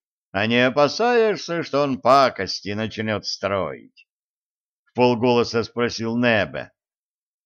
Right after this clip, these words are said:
"Нет", коротко ответил Мюллер, но через пару шагов пояснил. "Он мясник и понимает это.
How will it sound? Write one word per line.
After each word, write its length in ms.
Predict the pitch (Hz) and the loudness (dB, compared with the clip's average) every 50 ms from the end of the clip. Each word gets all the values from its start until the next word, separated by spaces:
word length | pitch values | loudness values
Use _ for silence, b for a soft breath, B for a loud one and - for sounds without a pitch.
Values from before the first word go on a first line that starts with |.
| _ _ | _ _
"Нет", 500 | - 78 92 107 113 120 123 117 101 90 _ _ - _ _ _ _ _ _ _ _ _ _ _ _ _ _ - | -16 -10 -8 -6 -2 0 0 0 0 -2 _ _ -20 _ _ _ _ _ _ _ _ _ _ _ _ _ _ -2
коротко 460 | 113 117 113 113 110 107 - 117 113 | 0 2 2 2 0 0 0 0 -2
ответил 480 | 107 85 98 110 104 - - 104 101 101 | -2 -2 -4 -4 -4 -2 -4 -4 -4 -2
Мюллер, 580 | 120 147 160 160 151 143 147 143 131 120 107 _ _ _ _ _ _ _ _ _ _ _ _ _ | -2 -2 -2 -2 -2 -2 -2 -2 -2 -6 -12 _ _ _ _ _ _ _ _ _ _ _ _ _
но 140 | - 185 220 | 2 4 4
через 300 | 214 - 170 165 147 135 | 4 4 2 0 0 -2
пару 260 | - - 170 175 170 | 0 0 0 0 0
шагов 380 | - - 143 135 135 147 139 143 | 0 0 0 0 0 -2 -2 -2
пояснил. 640 | 139 139 139 127 - - - 73 67 58 53 50 _ _ _ _ _ _ _ _ _ _ _ _ _ _ _ _ _ _ _ _ - | -2 -2 -2 -4 -6 -8 -12 -14 -14 -16 -18 -20 _ _ _ _ _ _ _ _ _ _ _ _ _ _ _ _ _ _ _ _ -8
"Он 460 | - 104 113 120 127 127 127 123 113 104 113 117 131 | -2 2 2 4 4 2 0 -2 -2 -4 -4 -2 0
мясник 720 | 131 127 117 - - - 123 143 151 143 120 98 - - | 0 0 0 -2 -6 -8 -8 -8 -6 -4 -6 -6 -8 -10
и 100 | 82 82 | -16 -14
понимает 760 | - - 98 107 113 120 123 127 131 127 127 127 120 107 - | -8 -6 -4 -2 -2 -2 -2 -2 -2 -2 0 0 0 -2 -2
это. 280 | 87 82 71 62 - | -6 -8 -8 -10 -12